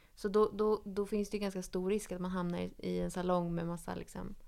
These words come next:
trettonåringar som bara, "What the fuck is this? Jag trodde jag skulle få se en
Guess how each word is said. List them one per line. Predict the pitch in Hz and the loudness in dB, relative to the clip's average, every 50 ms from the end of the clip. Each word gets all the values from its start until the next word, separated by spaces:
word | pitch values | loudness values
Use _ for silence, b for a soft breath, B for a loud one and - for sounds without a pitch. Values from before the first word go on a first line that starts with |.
| b b b b b b b b b b b b - - B B B B B B B - - - - | b b b b b b b b b b b b -20 -20 B B B B B B B -18 -18 -18 -14
trettonåringar | - - 202 190 185 - - - - 175 175 175 175 180 190 - - - - - - - 196 214 220 202 185 175 175 - - - | -4 -2 -2 -2 -2 -4 -6 -4 -2 -2 -2 -2 6 10 12 12 12 12 8 4 2 0 2 2 4 4 4 2 2 0 -2 -6
som | 185 - 190 185 | -4 -4 -4 -2
bara, | 190 185 190 190 - - - | -2 -4 -4 -6 -10 -14 -12
"What | - 202 190 - - | -12 -12 -12 -12 -14
the | 196 | -16
fuck | - - - 185 - - - | -12 -10 -12 -12 -12 -10 -12
is | 196 190 | -12 -6
this? | - 202 196 190 - - | -4 -4 -4 -4 -4 -6
Jag | 180 - | -6 -4
trodde | - 185 175 180 | -4 -4 -2 -2
jag | 185 180 | -4 -4
skulle | - - 180 180 | -6 -8 -10 -10
få | 180 185 | -8 -10
se | 180 - - 180 | -10 -10 -8 -8
en | 180 175 175 175 196 | -6 -6 -6 -8 -10